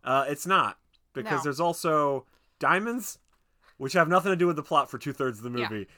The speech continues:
Speaker 2: They kinda come out of nowhere,
Speaker 1: I
Speaker 2: and
Speaker 1: have
Speaker 2: then
Speaker 1: s-,
Speaker 2: it becomes a big fucking deal. <laughs>
Speaker 1: I have seen this movie so many times, and I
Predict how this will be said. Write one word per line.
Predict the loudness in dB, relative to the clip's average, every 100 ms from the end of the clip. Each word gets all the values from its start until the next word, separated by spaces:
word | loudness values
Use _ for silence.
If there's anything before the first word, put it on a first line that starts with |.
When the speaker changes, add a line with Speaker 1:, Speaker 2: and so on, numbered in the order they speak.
| _
Speaker 2:
They | -10
kinda | -6 -6
come | -6 -6
out | -6
of | -6
nowhere, | -8 -8 -10 -14 -8
Speaker 1:
I | -4
Speaker 2:
and | -4
Speaker 1:
have | -4
Speaker 2:
then | -6
Speaker 1:
s-, | -6
Speaker 2:
it |
becomes | -12 -14 -10 -8
a | -6
big | -6 -6 -6
fucking | -10 -14 -12 -12
deal. | -10 -10 -12 -8
<laughs> |
Speaker 1:
I | -6
have | -6 -6
seen | -8 -8
this | -8 -10
movie | -10 -12
so | -12 -8 -6
many | -6 -10
times, | -10 -8 -8 -10 -14 -12
and | -10 -10 -8
I | -6 -4